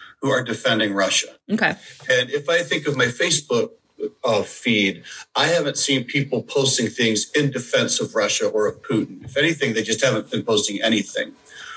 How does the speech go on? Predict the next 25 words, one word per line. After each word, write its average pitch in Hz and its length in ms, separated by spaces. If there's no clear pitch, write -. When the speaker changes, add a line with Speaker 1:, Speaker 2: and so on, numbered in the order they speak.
Speaker 1:
Where 151 180
I've 151 100
been 139 120
seeing 185 360
it 120 80
is 113 380
with 127 100
my 117 140
news 127 260
aggregate 107 420
site 107 280
that 110 100
I 107 40
use, 104 520
which 127 200
covers 131 460
how, 113 640
um, 107 360
mainstream 127 760
media 120 300
sources 107 480
are 104 60
covering 101 340
the - 80
story. 160 560